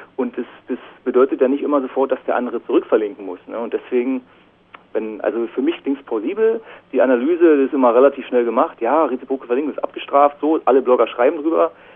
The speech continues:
Ähm, das würde ich jetzt noch nicht so sagen, ähm, aber Sinn machen würde es natürlich. Äh, ich meine, Vetternwirtschaft, das, das kann's ja nicht sein.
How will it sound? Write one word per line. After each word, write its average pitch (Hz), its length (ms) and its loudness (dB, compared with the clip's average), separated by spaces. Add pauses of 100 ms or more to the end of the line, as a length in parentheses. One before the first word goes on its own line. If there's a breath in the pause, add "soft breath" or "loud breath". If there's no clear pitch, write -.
(160 soft breath)
Ähm, 117 420 0
das 127 140 -4
würde 131 120 -2
ich 131 60 -4
jetzt 110 100 0
noch 117 80 -4
nicht 185 140 -2
so 196 120 0
sagen, 170 400 2 (600 soft breath)
ähm, 120 520 -2 (720)
aber 127 300 4 (120)
Sinn 156 160 0
machen 143 240 0
würde 147 160 4
es 120 100 -4
natürlich. 101 360 -14 (320)
Äh, 110 140 -8 (400)
ich 117 80 -10
meine, 104 140 -8
Vetternwirtschaft, 131 720 -2 (640)
das, - 100 -14 (140)
das - 160 -10
kann's 120 200 -8
ja 120 80 -8
nicht 104 140 -10
sein. 113 360 -2